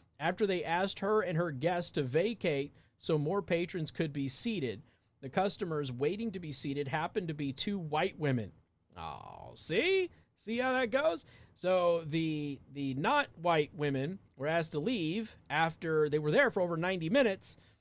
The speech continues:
and the white women wanted to be seated, and so naturally, racism. <laughs>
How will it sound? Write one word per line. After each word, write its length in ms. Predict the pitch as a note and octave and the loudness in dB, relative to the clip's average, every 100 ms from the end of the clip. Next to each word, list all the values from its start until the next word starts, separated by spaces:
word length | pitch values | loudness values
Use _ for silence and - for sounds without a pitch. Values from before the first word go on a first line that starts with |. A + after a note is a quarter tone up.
| _ _ D#3+ | _ _ -2
and 180 | F3 | -2
the 60 | E3 | 0
white 220 | F#3+ G#3 | 0 2
women 240 | G3+ F3+ E3 | 2 0 0
wanted 220 | E4 E4 | 0 0
to 60 | |
be 80 | A3+ | -2
seated, 460 | F3+ F#3+ E3+ E3 D#3 - _ - | -2 -2 0 -2 -4 -12 _ -6
and 180 | E3 D#3 | -4 2
so 140 | F3+ | 2
naturally, 600 | F3 F#3 E3+ F#3+ D#3 C#3 - | 2 0 0 0 0 -2 -2
racism. 540 | D3 C#3+ C3+ A2+ F#2+ C2+ - _ _ _ _ _ _ _ _ _ _ _ _ _ _ _ _ _ - - _ - | 2 2 0 -6 -8 -12 -20 _ _ _ _ _ _ _ _ _ _ _ _ _ _ _ _ _ -20 -20 _ -20
<laughs> 60 | - | -14